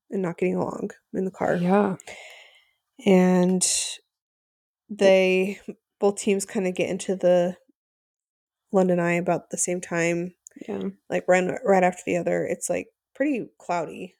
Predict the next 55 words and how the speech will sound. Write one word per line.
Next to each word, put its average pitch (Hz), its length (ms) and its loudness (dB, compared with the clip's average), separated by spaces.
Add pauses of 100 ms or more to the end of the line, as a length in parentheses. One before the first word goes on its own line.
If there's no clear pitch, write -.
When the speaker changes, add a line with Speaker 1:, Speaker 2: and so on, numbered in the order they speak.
Speaker 2:
Yeah, 208 140 0
it's 185 80 -2
Speaker 1:
and 190 80 -8
Speaker 2:
kinda 226 160 2
Speaker 1:
overcast. - 100 -10
<laughs> - 0 -
Speaker 2:
foggy. 202 460 4
They 196 180 4
were 190 160 2
both 190 360 -2
like, 175 240 -2
"Oh, 247 120 -2
man, 233 360 -2
like, 185 200 -4
are 190 80 0
we 190 80 0
gonna 185 120 0
be 190 60 -2
able 190 160 -4
to 196 60 -6
Speaker 1:
Yeah. - 60 -4
Speaker 2:
see 220 120 -2
it?" 214 280 -2
But 185 140 0
Speaker 1:
Struggling 202 340 2
to 202 60 -10
find 190 220 -4
it. - 60 0
It 202 100 -2
doesn't 226 220 4
seem 190 220 0
like 180 180 -4
it's 170 180 -6
that 180 220 0 (380)
far 175 220 0
out 156 140 0
in - 60 -14
the - 80 -10
distance, - 420 -8
though. 160 80 -10
It's - 120 -14
pretty 220 220 -6
close - 200 -10
by. - 300 -16 (120)
'Cause 220 100 -2
when 170 180 2
Speaker 2:
Yeah. 202 40 -2
Speaker 1:
they 190 100 0
get 185 220 -2
down, 202 440 -2 (340)
they 185 80 -2
just 180 200 -10
run 151 180 -8
to - 120 -14
it. - 140 -16